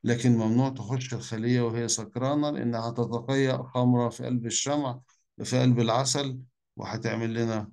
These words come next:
مشكلة. إذن هي، هو وحي، آه، وهي، آه، آية من آيات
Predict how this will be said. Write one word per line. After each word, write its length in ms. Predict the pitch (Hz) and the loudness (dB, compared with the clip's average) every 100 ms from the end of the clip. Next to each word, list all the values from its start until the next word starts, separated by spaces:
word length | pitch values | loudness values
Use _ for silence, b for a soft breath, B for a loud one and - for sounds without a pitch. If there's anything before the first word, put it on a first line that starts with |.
| - | -8
مشكلة. 640 | 113 - - 113 98 98 - _ - | -4 -4 -2 0 0 -4 -12 _ -6
إذن 400 | 110 117 110 107 _ _ _ - | -2 -2 -4 -8 _ _ _ -2
هي، 360 | 117 113 113 107 _ _ _ _ _ 120 | 2 2 0 -6 _ _ _ _ _ 2
هو 360 | 120 113 110 | 4 4 2
وحي، 460 | 120 - 127 123 127 - _ _ _ _ _ _ _ - | 0 -2 0 0 -2 -8 _ _ _ _ _ _ _ -8
آه، 440 | 113 107 104 104 | -6 -4 -6 -8
وهي، 760 | 123 107 107 110 120 120 113 110 _ _ _ _ _ _ - | -8 -4 -2 0 2 4 0 -4 _ _ _ _ _ _ -14
آه، 460 | 117 110 110 110 110 - | -12 -10 -12 -12 -12 -2
آية 540 | 135 123 117 110 110 _ 120 | 2 4 2 -2 -6 _ -6
من 260 | 110 104 | -4 -4
آيات 480 | 113 110 110 110 | -4 -4 -2 -4